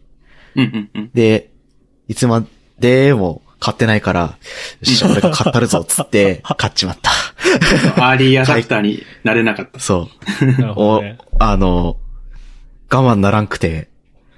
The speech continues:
Speaker 1: <laughs>
Speaker 2: し-、辛抱たまらんくて買っちまった。<laughs> ごめんな。
Speaker 1: いえいえ。
Speaker 2: ネタ奪っちゃったみたいになっちゃって。
Speaker 1: いやいや、僕、どうせ買ってないからな、きっと。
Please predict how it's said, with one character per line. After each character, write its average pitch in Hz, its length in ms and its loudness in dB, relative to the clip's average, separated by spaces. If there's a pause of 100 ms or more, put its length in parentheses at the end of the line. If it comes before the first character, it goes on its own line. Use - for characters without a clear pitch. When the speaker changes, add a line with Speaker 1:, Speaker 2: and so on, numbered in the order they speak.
(120)
Speaker 1:
<laughs> 220 540 2
Speaker 2:
し-、 - 240 2 (120)
辛 - 280 2
抱 110 160 2
た 117 120 0
ま 117 120 2
ら 117 100 2
ん 107 60 -2
く - 80 -10
て - 140 -2
買 - 180 -6
っ - 40 -18
ち - 120 -4
ま 95 80 2
っ - 40 -10
た。 - 260 -6 (840)
<laughs> - 960 -20
ご 110 80 -2
め 98 100 2
ん 104 60 2
な。 104 240 0 (1300)
Speaker 1:
い 113 80 0
え 113 120 2
い - 100 -6
え。 - 40 -6
Speaker 2:
ネ 95 60 -4
タ 92 160 2
奪 92 140 0
っ - 100 -2
ち - 80 -4
ゃ 90 40 -2
っ - 40 -18
た - 80 -6
み 82 100 -4
た - 80 -6
い 80 40 -2
に 78 60 -6
な - 60 -8
っ - 40 -14
ち - 80 -12
ゃ - 40 -14
っ - 20 -20
て。 - 200 -12 (1160)
Speaker 1:
い - 40 -10
や 110 80 -4
い - 40 -4
や、 113 120 -8
僕、 113 400 -4
ど 123 140 0
う 127 40 0
せ 131 100 0
買 131 160 -4
っ - 20 -12
て 135 100 0
な 139 100 2
い 127 40 -4
か 104 80 -4
ら 98 100 -4
な、 - 120 -16
き - 120 -20
っ - 40 -20
と。 - 140 -16